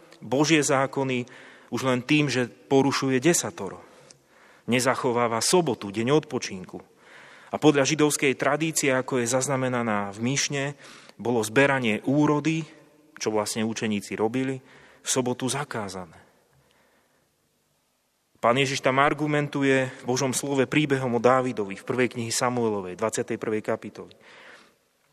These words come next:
kde sám veľký kráľ Dávid, ktorého autoritu určite nikto nespochybňuje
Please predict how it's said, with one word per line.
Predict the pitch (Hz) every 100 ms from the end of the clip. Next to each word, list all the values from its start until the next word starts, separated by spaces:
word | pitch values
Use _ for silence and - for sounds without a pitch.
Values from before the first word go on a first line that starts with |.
| _ - -
kde | 110 135
sám | - 165 151 123 117
veľký | 143 151 139 120
kráľ | 135 120 107
Dávid, | 107 101 117 131 - - - - - - _ _ -
ktorého | - 127 127 127 113 117 110
autoritu | 135 151 147 127 117
určite | 135 170 - 151
nikto | 131 143 - 117
nespochybňuje | 107 - 110 - 113 113 120